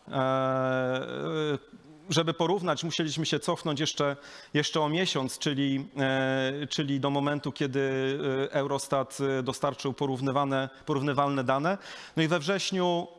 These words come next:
e, jak wspominałem, mniej więcej w środku stawki byliśmy, e, natomiast, e, na-, ceny w Polsce rosły najwolniej w regionie wśród tych nowych pars-, państw, e, Unii Europejskiej.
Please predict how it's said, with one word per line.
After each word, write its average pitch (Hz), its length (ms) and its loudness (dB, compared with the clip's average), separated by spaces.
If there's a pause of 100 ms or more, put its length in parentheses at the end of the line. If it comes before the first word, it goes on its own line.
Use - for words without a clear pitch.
(120)
e, 147 380 2 (400)
jak 151 120 2
wspominałem, 160 540 2
mniej 160 140 0
więcej 180 280 0
w - 60 -6
środku 170 320 -2
stawki 165 400 0
byliśmy, 190 480 0 (480)
e, 156 1040 2
natomiast, 165 880 2
e, 165 40 4 (480)
na-, 156 220 2 (120)
ceny 180 280 2
w - 80 -14
Polsce 170 420 0
rosły 156 600 0 (260)
najwolniej 156 580 2
w 123 80 -2
regionie 123 500 0
wśród - 300 -4
tych 135 220 -2
nowych 131 340 0
pars-, 123 440 0
państw, 135 500 -2
e, 127 240 0 (1300)
Unii 143 220 2
Europejskiej. 120 640 -2